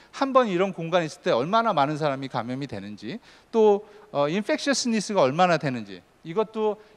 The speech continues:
역시 정보 공개 측면에서 이런 값을 낮추기 위해서 어떻게 포지셔닝을 해야 되는지가 굉장히 중요한 것이다라고 말씀을 드리고요.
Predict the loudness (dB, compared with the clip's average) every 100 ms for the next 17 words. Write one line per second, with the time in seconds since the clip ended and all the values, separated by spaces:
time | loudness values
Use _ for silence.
0 | -4 -4 -4 -8 -8 -4 -2 -2 -2 0
1 | -2 -2 -6 -2 -2 -2 0 -2 -2 -2
2 | -2 -4 -8 -4 -2 -4 -6 -6 -4 -2
3 | -4 -6 -10 -2 0 2 2 0 -2 -4
4 | 0 0 0 2 2 4 2 0 -4 -6
5 | -4 0 0 0 -6 -4 -6 -8 -4 0
6 | 0 0 -2 -4 -4 -6 -8 -10 -12 -12
7 | -10 -8 -4 -6